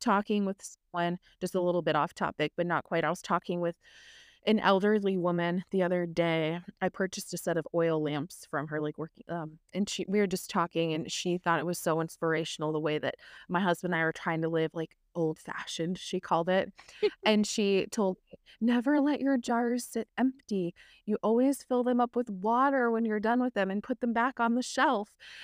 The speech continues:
Speaker 1: And she, you know, she was so sweet and wholesome. She's like, "But then you're never wasting them. They're always being used, and they're always holding something for your family."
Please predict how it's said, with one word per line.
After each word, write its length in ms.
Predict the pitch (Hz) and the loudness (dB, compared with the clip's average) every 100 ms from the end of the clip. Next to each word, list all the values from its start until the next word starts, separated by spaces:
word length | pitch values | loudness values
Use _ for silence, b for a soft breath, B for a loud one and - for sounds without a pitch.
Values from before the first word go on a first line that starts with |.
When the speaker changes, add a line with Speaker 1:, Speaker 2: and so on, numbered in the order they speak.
| 330 | -4
Speaker 1:
And 400 | - 277 262 254 | 2 4 4 2
she, 120 | - 330 | 2 2
you 60 | |
know, 80 | 285 | 2
she 160 | - 277 | 2 0
was 120 | 302 | 0
so 380 | - 269 262 330 | -2 2 2 0
sweet 340 | - 247 233 | -2 -2 0
and 160 | 226 233 | 0 -2
wholesome. 480 | 202 208 - 214 208 B B | -2 -2 -2 -2 -4 B B
She's 200 | 240 247 | -4 -2
like, 120 | 240 | -2
"But 120 | 240 | -2
then 160 | 269 262 | 0 0
you're 120 | 254 | 2
never 320 | 262 294 294 | 0 0 -2
wasting 500 | 277 285 277 - 220 | 0 0 -2 -4 -2
them. 120 | 208 | -2
They're 140 | 208 - | -2 -2
always 420 | 247 262 262 254 | 0 0 0 -4
being 320 | 247 233 233 220 | -4 -4 -2 -2
used, 300 | 226 226 214 | -2 -2 -2
and 100 | 208 | -4
they're 80 | - | -2
always 300 | 220 233 240 | 0 0 0
holding 360 | - 240 233 247 | 0 0 2 0
something 400 | - 226 226 233 | 0 -2 -2 -4
for 140 | 214 208 | -2 -2
your 160 | 208 | -2
family." 580 | - 240 247 214 170 185 | -2 -2 0 0 -2 -6